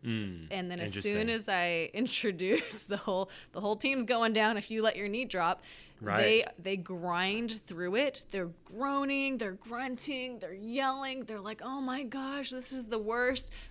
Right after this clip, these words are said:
Speaker 2: But they do it.
Speaker 1: Right.
Speaker 2: Because I've threatened them, <laughs> more or less. Not that you need to threaten.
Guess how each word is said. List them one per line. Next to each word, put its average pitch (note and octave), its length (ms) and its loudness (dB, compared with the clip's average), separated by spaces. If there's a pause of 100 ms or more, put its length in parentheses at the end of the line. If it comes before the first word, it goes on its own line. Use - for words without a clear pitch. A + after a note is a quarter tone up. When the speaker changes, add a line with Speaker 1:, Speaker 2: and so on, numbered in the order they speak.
Speaker 2:
But B3 120 -2
they A#3+ 140 6
do G3+ 180 4
it. A3+ 220 2 (340)
Speaker 1:
Right. A#2 240 2 (180)
Speaker 2:
Because A#3+ 300 -2
I've G3 240 -2 (400)
threatened B3 340 0
them, A3 140 6 (400)
<laughs> - 380 2
more C4 180 4
or C#4+ 80 6
less. - 380 2 (320)
Not C4 220 8
that C4+ 120 4
you C4+ 100 0
need C#4 280 0
to C#4+ 100 -2
threaten. A#3+ 500 -2